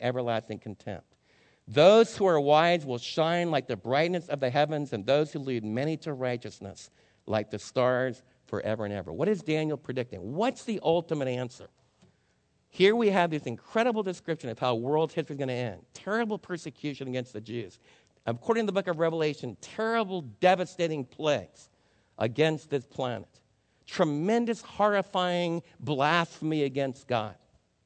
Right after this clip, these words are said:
Why should we keep on going? Because this present life, this present history,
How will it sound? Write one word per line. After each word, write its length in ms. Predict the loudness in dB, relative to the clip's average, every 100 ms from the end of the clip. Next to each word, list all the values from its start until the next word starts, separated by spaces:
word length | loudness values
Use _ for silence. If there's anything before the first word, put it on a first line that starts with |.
| _ _ _ _ _ _ -4
Why 260 | 2 2
should 220 | 2 -4
we 80 | -8
keep 240 | -6 -6 -4
on 160 | -4
going? 260 | -4 -8 -12 _ _ _ _ _ _ _
Because 460 | -6 0 0 0 -4
this 440 | -16 -4 0 0 -2
present 480 | -16 -2 -2 0 -4
life, 380 | -4 -4 -4 -8 -16
this 360 | -6 -4 -4 -8
present 460 | -10 -4 -2 -4 -4
history, 540 | -8 -8 -14 -16 -16